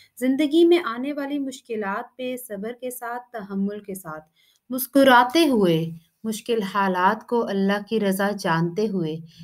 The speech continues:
कह रहे होंगे, "अल्हम्दुलिल्लाह, nothing to complain।" अल्हम्दुलिल्लाह, वमा तौफीकी इल्ला बिल्लाह। हमने दौरा कुरान पाक ट्वेंटी ट्वेंटी थ्री का आगाज़ किया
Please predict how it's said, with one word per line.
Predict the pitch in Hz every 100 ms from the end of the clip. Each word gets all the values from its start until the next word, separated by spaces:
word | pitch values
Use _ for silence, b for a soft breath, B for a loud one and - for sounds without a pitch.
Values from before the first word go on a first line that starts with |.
| -
कह | - 196
रहे | 202 202 208
होंगे, | 196 202 196 208 220 B _
"अल्हम्दुलिल्लाह, | 208 208 196 - 277 277 240 196 180 180 175 175 170
nothing | 180 170 175 170
to | 170
complain।" | 165 151 160 147 143 - _ B B -
अल्हम्दुलिल्लाह, | 254 254 320 330 349 320 311 311
वमा | 285 214 214
तौफीकी | 226 220 220 220 220
इल्ला | 226 208 208
बिल्लाह। | 202 202 202 196 214 b b
हमने | 240 247 240
दौरा | 220 208 214
कुरान | 220 208 190
पाक | 202 202 202 -
ट्वेंटी | 262 254 247 254 254
ट्वेंटी | 220 185 180 202
थ्री | 190 185
का | 170 170
आगाज़ | 160 160 151 156 175 -
किया | - 185 185